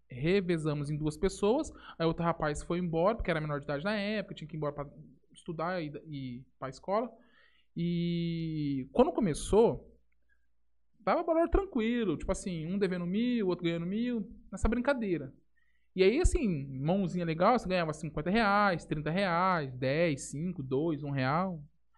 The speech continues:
O agrado do cliente, né? Quando ficou só esses dois, eles tavam tão, que a gente chama de engatado, que tava, porque ma-, quase todo mundo foi embora. Então quem ganhou, a maioria já foi embora. Aí ficou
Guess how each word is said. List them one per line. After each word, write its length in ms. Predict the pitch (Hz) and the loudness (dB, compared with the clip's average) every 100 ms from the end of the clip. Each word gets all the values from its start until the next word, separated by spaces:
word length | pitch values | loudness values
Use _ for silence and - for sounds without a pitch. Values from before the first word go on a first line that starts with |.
| _ - - | _ -12 0
O 80 | |
agrado 320 | 170 170 170 190 | 2 4 2 2
do 100 | 202 | -2
cliente, 480 | 247 247 160 147 | -2 0 -2 -4
né? 220 | 151 170 180 - _ _ - - _ _ - | -6 -6 -8 -16 _ _ -20 -20 _ _ 2
Quando 300 | 220 294 - | 4 4 2
ficou 300 | 294 - 170 | -2 2 2
só 160 | - | 4
esses 300 | 233 - 165 131 | 2 2 -2 2
dois, 520 | 156 180 143 - - _ _ _ | 4 4 0 -10 -20 _ _ _
eles 140 | 147 | -4
tavam 160 | 151 165 | -2 -2
tão, 400 | 165 226 302 240 | -2 -2 -2 -6
que 180 | 113 - | -6 -4
a 40 | |
gente 100 | 151 | -4
chama 160 | 156 151 | -2 -4
de 320 | 156 143 147 | -4 -4 -2
engatado, 720 | 208 151 - - 160 156 135 | 0 0 -2 0 2 2 -2
que 120 | - | -2
tava, 280 | 143 143 143 - - _ _ _ _ - 226 | 2 2 0 -8 -20 _ _ _ _ -20 -6
porque 140 | - 190 | 2 4
ma-, 140 | 175 | 4
quase 380 | 190 - 240 277 | 0 0 2 2
todo 80 | 240 | 0
mundo 120 | 247 | -4
foi 120 | 262 | -2
embora. 300 | 285 190 135 | 0 2 2
Então 120 | - 180 | 0 -2
quem 160 | 277 | 0
ganhou, 320 | 294 202 185 | 2 2 2
a 60 | 262 | 4
maioria 300 | 202 185 233 | 4 2 0
já 60 | 226 | 0
foi 180 | 240 | -2
embora. 440 | 302 269 160 131 - | 0 4 4 2 -2
Aí 200 | 143 156 | -2 -2
ficou 520 | 151 - 208 240 294 | -2 0 2 2 0